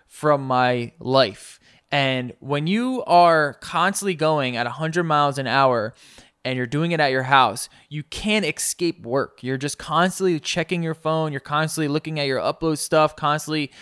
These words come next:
trying to write new things, and you just never leave work. And that just continues to an acceleration of burnout.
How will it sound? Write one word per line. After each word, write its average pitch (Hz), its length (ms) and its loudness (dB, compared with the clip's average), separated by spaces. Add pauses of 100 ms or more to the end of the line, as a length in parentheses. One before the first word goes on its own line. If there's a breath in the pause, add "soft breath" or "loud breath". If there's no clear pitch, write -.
trying 160 240 2
to 143 80 -2
write 147 240 2
new 165 160 -2
things, 160 560 -4 (340 soft breath)
and 151 320 4
you 165 120 0
just 156 240 -2
never 151 300 4
leave 160 220 -2
work. 131 380 0
And 131 140 -2
that 143 120 4
just 151 200 -4
continues 156 580 -2
to 135 160 -4
an 123 80 -4
acceleration 127 840 -2
of 110 160 -14
burnout. 147 480 -2